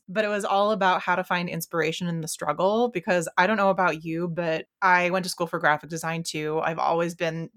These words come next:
that creative kid that, you know, was finger painting or creating these detailed, perfectly aligned collages. And then I started doing graphic design for someone else. And in San Luis Obispo, there really weren't any design agencies. So I had to just shift into the startup space and get into marketing and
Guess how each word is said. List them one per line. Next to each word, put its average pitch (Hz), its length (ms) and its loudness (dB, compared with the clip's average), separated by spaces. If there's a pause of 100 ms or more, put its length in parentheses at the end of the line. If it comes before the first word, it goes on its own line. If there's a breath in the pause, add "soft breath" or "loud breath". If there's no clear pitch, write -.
that - 180 -2
creative 170 400 -4
kid 160 480 0
that, 175 280 4
you 175 80 -6
know, 175 100 -4
was 180 160 -4
finger 277 320 0
painting 220 560 0
or 165 180 0
creating 214 460 -2
these 175 160 -6
detailed, 214 640 4
perfectly 233 520 -2
aligned 185 400 2
collages. 180 800 0
And 175 180 -4
then 175 380 -4
I 170 220 4
started 214 640 0
doing 208 240 -2
graphic 202 320 2
design 196 500 2
for 214 120 -8
someone 202 280 -2
else. 202 200 2
And 185 120 -4
in 180 320 -6
San 185 200 -4
Luis 180 160 -6
Obispo, 180 280 -6
there 170 160 0
really 170 260 -2
weren't 160 440 -8
any 165 220 -8
design 156 360 -4
agencies. 175 600 -6
So 180 80 -6
I 175 80 -2
had 160 220 -4
to 160 60 -6 (100)
just - 220 -8
shift - 340 -2
into 165 180 -4
the 175 80 -4
startup 165 380 0
space 170 260 -4
and 165 100 -8
get 165 120 -6
into 165 160 -6
marketing 165 600 -4
and 160 220 -6